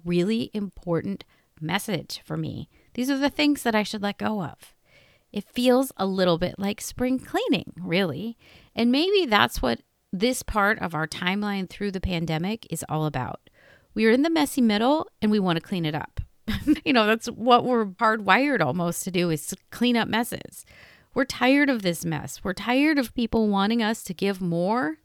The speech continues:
than we're comfortable with. And we're tired of feeling used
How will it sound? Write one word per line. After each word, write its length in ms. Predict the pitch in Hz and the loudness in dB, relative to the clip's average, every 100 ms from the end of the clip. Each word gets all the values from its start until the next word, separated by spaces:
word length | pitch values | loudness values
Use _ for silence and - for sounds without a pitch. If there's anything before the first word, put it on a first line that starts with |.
| - | -6
than 120 | 180 | -2
we're 100 | 156 | -2
comfortable 600 | - 180 - 214 233 233 | -2 -4 -4 -4 -2 0
with. 360 | 220 226 - _ - - - - | 0 -2 -6 _ -20 -20 -16 -4
And 160 | 208 | -2
we're 100 | 214 | -2
tired 400 | 226 190 226 262 | -2 0 0 2
of 80 | 277 | 0
feeling 340 | - 226 202 | 0 0 2
used 720 | 170 160 196 226 269 302 302 | 0 0 2 2 0 -2 -6